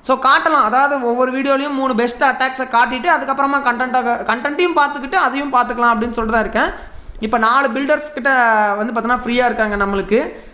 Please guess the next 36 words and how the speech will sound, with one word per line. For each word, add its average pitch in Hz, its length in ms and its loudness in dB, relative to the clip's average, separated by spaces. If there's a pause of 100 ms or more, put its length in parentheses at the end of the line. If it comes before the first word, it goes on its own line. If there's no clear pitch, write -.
So, 233 160 -2
அந்த 220 120 2
நாலு 226 200 2
பில்டர்ஸ்க்கு 254 420 -2
கொஞ்சம் 220 300 0
ஒர்க்கை 202 180 0
கொடுத்துருவோமா? 233 600 0 (960)
ஓகே, 202 340 0
so 214 180 0
அதுக்கு 208 260 0
முன்னாடி 254 340 0
வந்து 233 160 -4
பார்த்தோன்னா 240 180 2
நம்ம 226 200 0
கொஞ்சம் 196 280 -4
கலெக்ட் 226 320 0
பண்ணிக்கலாம். 214 480 0
கிளான் 233 260 0
கேஸ்டலில் 254 440 0
வந்து 233 140 -4
பார்த்தோன்னா 247 260 2
ஃபுல்லா 320 400 2
இருக்கு. 262 540 -2 (280)
So, 269 140 0
அதெல்லாம் 269 280 2
கலெக்ட் 269 320 0
பண்ணி 311 280 -2
நம்ம 269 260 2 (760)
நம்மளுடைய, 214 720 2 (380)
அதாவது, 247 420 0
பில்டிங்ஸ்க்கு 269 300 -4
வந்து 247 240 -4
பார்த்தோன்னா 240 120 2
அப்கிரேட் 226 340 -4
போட்டு 214 180 -4
விடலாம். 196 320 2